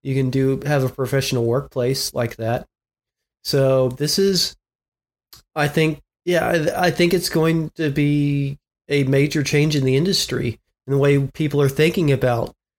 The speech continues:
remote working. You know, it's like, I, I, there again, I kinda see why there's a reluctance for it, because it's like, uh, pe-, there is still a feeling that, like, you know, like,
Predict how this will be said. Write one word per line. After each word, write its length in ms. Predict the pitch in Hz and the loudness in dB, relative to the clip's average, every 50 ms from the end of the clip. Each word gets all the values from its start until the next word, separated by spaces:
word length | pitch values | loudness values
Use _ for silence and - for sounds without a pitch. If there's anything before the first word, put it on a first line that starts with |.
| _ _ _ _ _ - | _ _ _ _ _ -2
remote 440 | 143 143 143 143 135 135 131 139 | 0 2 4 4 4 4 2 2
working. 420 | 143 139 131 127 123 - 131 120 127 | 0 0 0 0 0 -2 -2 -2 0
You 80 | 127 | 0
know, 180 | 123 123 123 127 | 2 2 2 2
it's 200 | 131 - - - | 0 0 0 0
like, 420 | 135 131 131 127 123 - - - _ _ _ _ _ _ _ _ _ _ _ _ - | 2 2 4 2 2 0 -4 -10 _ _ _ _ _ _ _ _ _ _ _ _ -4
I, 480 | 147 147 151 143 - - 151 160 175 | 0 0 0 0 0 -2 0 2 2
I, 220 | 180 175 165 139 - _ _ _ _ _ _ _ _ _ _ _ _ _ _ _ | 2 2 0 -2 -8 _ _ _ _ _ _ _ _ _ _ _ _ _ _ _
there 220 | 143 175 190 196 | -2 2 2 4
again, 360 | 190 170 165 190 185 160 139 135 | 4 4 2 2 4 4 2 2
I 160 | 135 143 147 | 2 0 -2
kinda 400 | - - 156 151 165 170 185 175 | 0 0 2 4 4 4 4 2
see 600 | - - - 170 170 165 165 160 160 156 147 - _ _ _ _ _ _ _ _ _ _ _ _ _ | 2 2 2 2 2 2 2 0 0 -2 -4 -6 _ _ _ _ _ _ _ _ _ _ _ _ _
why 680 | 139 127 139 151 151 151 151 151 151 151 156 151 147 | 0 2 4 4 6 6 6 4 4 4 4 2 0
there's 300 | 143 - 147 143 139 139 | 0 0 0 2 2 2
a 60 | 139 | 2
reluctance 840 | 131 131 131 127 123 127 127 135 - - 175 180 202 - - - - - | 2 2 2 2 2 2 2 0 0 -2 -2 -2 -2 -2 -4 -4 -6 -6
for 280 | - - 170 175 190 | -4 -2 -2 0 0
it, 160 | 202 202 208 | -2 -4 -6
because 360 | - 151 139 156 143 139 135 143 | -8 -6 -4 0 0 0 0 0
it's 160 | 139 135 - | -2 -2 0
like, 280 | 143 139 135 135 - - | 0 0 -2 -4 -6 -10
uh, 560 | - - - - 143 143 143 147 147 151 151 - - | -8 -6 -4 -4 -2 -2 -2 -2 0 -2 -2 -2 -4
pe-, 180 | 165 170 160 - | -4 -4 -4 -4
there 300 | - - 160 160 160 156 | -6 -6 -2 0 2 2
is 160 | 156 151 - | 2 0 -2
still 240 | - - 151 143 143 | -2 0 0 0 0
a 60 | 139 | 0
feeling 280 | 143 147 143 139 135 | 0 0 2 2 2
that, 160 | 135 131 127 127 | 2 0 0 0
like, 280 | 131 127 127 127 - | 0 0 0 -2 -4
you 80 | 127 120 | -4 -4
know, 240 | 123 120 120 120 120 | -2 0 0 0 0
like, 300 | 120 117 117 117 - | 0 0 -2 -4 -6